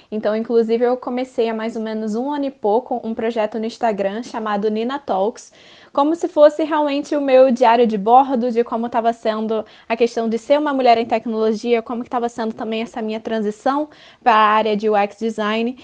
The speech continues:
E, e eu morria de medo justamente de ser julgada na internet, das pessoas não me levarem a sério, mas aconteceu completamente o contrário, justamente por eu tá sempre buscando compartilhar muito conhecimento com, com paixão, né?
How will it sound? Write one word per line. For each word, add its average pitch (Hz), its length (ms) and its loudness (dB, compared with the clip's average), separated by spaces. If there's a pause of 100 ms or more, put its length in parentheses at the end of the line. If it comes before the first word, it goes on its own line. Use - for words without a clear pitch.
(260)
E, 233 320 4
e 247 80 2
eu 254 100 10
morria 294 340 2
de 349 120 0
medo 254 360 4
justamente 233 640 -4
de 226 520 -2 (240)
ser 302 320 2
julgada 240 400 2
na 220 80 -4
internet, 220 520 -4
das 220 160 -2
pessoas 220 360 -2
não 226 160 -2
me 262 80 -2
levarem 233 480 0
a 233 40 -4
sério, 208 440 -4 (280)
mas 233 160 0
aconteceu 247 520 0
completamente 262 720 -2
o - 20 -6
contrário, 220 600 0
justamente 233 540 -4
por 233 140 2
eu 226 80 2
tá 233 140 -2
sempre 233 320 -4
buscando 226 580 -4 (100)
compartilhar 247 580 0
muito 294 280 -2
conhecimento 233 720 -2
com, 240 320 -4
com 262 200 -2
paixão, 262 680 2
né? 233 260 0